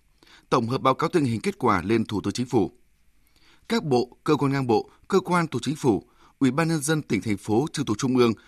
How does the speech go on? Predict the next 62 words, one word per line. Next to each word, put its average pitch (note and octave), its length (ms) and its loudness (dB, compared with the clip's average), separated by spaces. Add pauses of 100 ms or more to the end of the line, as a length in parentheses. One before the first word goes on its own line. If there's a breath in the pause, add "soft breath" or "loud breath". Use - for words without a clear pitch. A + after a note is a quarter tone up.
(180 soft breath)
quyết G#3+ 160 0
liệt D#3+ 120 2
chỉ B2 100 -6
đạo A2 140 0
thực A2+ 200 -4
hiện A2+ 260 -2
và G#2 100 0
tổ F#2+ 160 -4
chức - 200 -6
kiểm F2+ 180 -2
tra, B2+ 180 -2
giám A2 240 -2
sát F3+ 280 -6
việc B2 120 0
thực G#2 140 -6
hiện A#2 240 -2
nghiêm D3 180 0
yêu D3 140 -2
cầu G2 240 0
năm C3 220 -2
K B2+ 360 -4
của G2 100 -6
Bộ F#2 120 -4
Y A2 80 -4
tế, G#2 300 2 (680 soft breath)
nhất G3 140 2
là D#3 100 0
đeo B2+ 180 2
khẩu G#2+ 260 -2
trang B2 220 -4
bắt D#3+ 100 -6
buộc A#2+ 260 -2
tại G2+ 120 -2
nơi A2+ 180 2
công A2+ 160 -4
cộng, A#2 200 -2 (540 soft breath)
tại C3 200 0
các G#3 140 -4
sự D3+ 120 -4
kiện A2+ 260 -2
có D3+ 120 -6
tập C#3+ 180 -4
trung C3+ 160 -4
đông B2 160 4
người, G#2 200 4 (280 soft breath)
trên F3+ 160 2
các G3+ 140 -4
phương E3 100 -4
tiện G#2+ 240 0
giao A#2+ 200 -2
thông B2 140 -4
công A#2+ 160 -2
cộng. A#2 180 0 (1300 soft breath)
Các A3+ 120 2
cơ F#3+ 100 4
quan, E3 180 0
đơn E3 120 0
vị, B2 180 0
tổ G2 200 -2
chức, F#3 140 -4
doanh D3+ 160 -4
nghiệp G#2+ 200 0